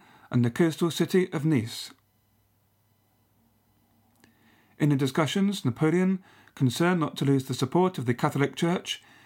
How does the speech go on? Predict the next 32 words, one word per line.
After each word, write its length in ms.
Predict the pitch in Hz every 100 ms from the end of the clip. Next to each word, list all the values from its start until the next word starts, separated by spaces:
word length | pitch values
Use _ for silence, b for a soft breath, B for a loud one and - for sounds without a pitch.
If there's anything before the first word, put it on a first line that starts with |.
| b
insisted 460 | b 123 - 151 147
that 220 | 127 -
Pope 260 | 156 151 -
Pius 380 | 143 156 175 -
the 100 | 131
ninth 400 | 165 175 - - b b -
would 120 | 123
be 100 | 135
left 280 | 151 - 143
in 100 | 123
possession 460 | 120 151 - 190
of 100 | -
the 80 | 120
city 280 | 113 185 185
of 160 | 165 151
Rome, 380 | 120 107 110 - b b b b b
protected 500 | 135 165 - 180 135
by 320 | 147 143 135 -
a 180 | 139
French 400 | 135 - 160 -
garrison. 560 | 185 143 113 123 117 127 - _ _ _ _ _ _ _ _ -
As 180 | 139
for 80 | -
the 100 | 127
King 200 | 127 139
of 100 | 120
Naples, 480 | 151 160 196 196 196 - B B
he 120 | 139
would 100 | 131
be 100 | 127
left 300 | 127 165 - -
unmolested 560 | 156 156 151 143 196